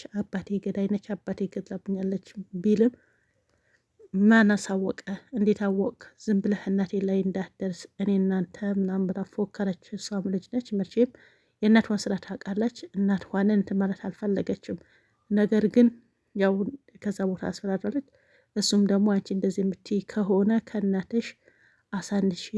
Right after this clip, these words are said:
አላይሽም» ብሎ እሱም ፎከረ። ማን ልዕልቴ ጋር «ምን አድርገሽው ነው?» ስትላትም ምንም ልትላት አልፈለገችም።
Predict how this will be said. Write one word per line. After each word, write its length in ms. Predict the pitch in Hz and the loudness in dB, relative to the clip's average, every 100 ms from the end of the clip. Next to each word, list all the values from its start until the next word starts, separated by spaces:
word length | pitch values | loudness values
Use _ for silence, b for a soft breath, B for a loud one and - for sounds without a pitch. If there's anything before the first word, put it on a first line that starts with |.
| 220 - | -4 -2
አላይሽም» 720 | 202 202 190 185 - - 185 185 | 0 2 2 0 -4 -6 -4 -2
ብሎ 160 | 190 220 226 - | 0 2 0 -2
እሱም 380 | 185 - 196 185 - | -10 -10 -6 -6 -6
ፎከረ። 560 | - 190 - - 190 202 240 - _ | -6 -6 -6 -8 -2 0 0 -4 _
ማን 240 | 196 196 196 | -2 -2 0
ልዕልቴ 360 | 185 190 170 202 | 0 -2 -2 -6
ጋር 180 | 202 196 - _ _ _ _ - | -2 -4 -6 _ _ _ _ -2
«ምን 180 | 196 196 | 0 2
አድርገሽው 580 | 185 190 196 196 - 190 | 0 -2 -4 -6 -4 -2
ነው?» 180 | 190 185 | 0 -2
ስትላትም 600 | - 208 - 202 190 - 196 - - | -4 -10 -8 -6 -4 -2 -4 -4 -6
ምንም 300 | 202 202 202 | -4 0 0
ልትላት 500 | 202 - 190 190 180 | 0 -4 -8 -6 -6
አልፈለገችም። 640 | 190 - 196 202 202 254 | -6 -4 -2 0 0 -2